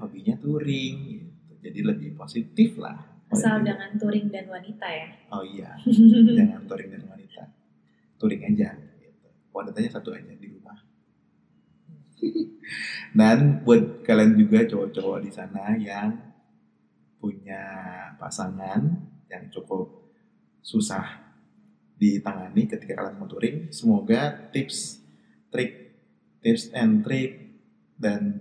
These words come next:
Speaker 1: keluh kesah yang sudah disampaikan oleh gua dan Renata bisa membantu kalian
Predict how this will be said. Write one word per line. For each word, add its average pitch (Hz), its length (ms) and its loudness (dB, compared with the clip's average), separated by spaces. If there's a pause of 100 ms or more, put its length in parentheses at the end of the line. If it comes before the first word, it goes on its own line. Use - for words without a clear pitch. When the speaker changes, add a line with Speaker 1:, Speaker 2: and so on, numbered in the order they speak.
(160)
Speaker 1:
keluh 113 280 -2
kesah 107 360 -4
yang 107 200 2
sudah 107 160 0
disampaikan 107 440 2
oleh 101 640 -4
gua 104 160 -2
dan 98 160 -6
Renata 101 480 -10
bisa 107 240 -8
membantu 95 400 -14
kalian 104 480 -2